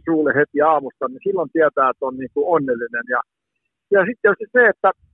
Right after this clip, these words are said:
että kun on esikuvia jossain eri asioissa, niin sieltä kannattaa niinku imeä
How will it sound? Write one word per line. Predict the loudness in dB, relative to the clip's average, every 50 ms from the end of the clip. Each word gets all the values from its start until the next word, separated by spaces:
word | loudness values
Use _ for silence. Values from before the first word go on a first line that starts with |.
| -4 -4
että | -4 -4 _ _ _ _ _ _ _ _ _ _ _ _ -4
kun | -2 -2 0 0
on | 0 0 2
esikuvia | 2 2 0 0 -4 -6 -4 -4 -2 0 2 2 2
jossain | 2 0 0 _ -2 -4 -4 -4 -6 _ _ _ -4 -2 -2
eri | 0 0 0
asioissa, | 0 0 -2 -4 -4 -4 -2 -2 -4 _ -10 -18
niin | -16 -12 -6 -2
sieltä | -2 -2 -2 0
kannattaa | 0 0 -2 0 _ 0 2 2
niinku | 0 -2 -4 -8 -8 -6
imeä | -6 -2 0 0 0 0 0